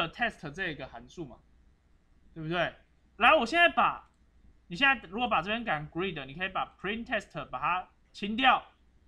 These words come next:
我再打一次L one。哎，它又变回刚刚那个样子了。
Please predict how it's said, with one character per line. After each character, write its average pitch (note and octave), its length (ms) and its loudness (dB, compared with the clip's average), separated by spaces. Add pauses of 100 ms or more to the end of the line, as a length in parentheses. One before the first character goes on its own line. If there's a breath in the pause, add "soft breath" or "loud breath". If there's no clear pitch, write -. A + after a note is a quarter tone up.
(1080)
我 G3+ 140 -4
再 F4+ 280 10
打 F3 220 2
一 - 20 -6
次 G3+ 140 -8
L D3 140 -4
one。 C#3 260 2 (1400)
哎， - 180 0
它 C4 140 2
又 D4+ 80 8
变 C4 200 -2
回 F3 160 -4
刚 F3 120 -4
刚 F3+ 100 -4
那 F#3 60 -6
个 E3+ 60 -2
样 D#3+ 200 -2
子 C#3 120 -18
了。 G#2 100 -20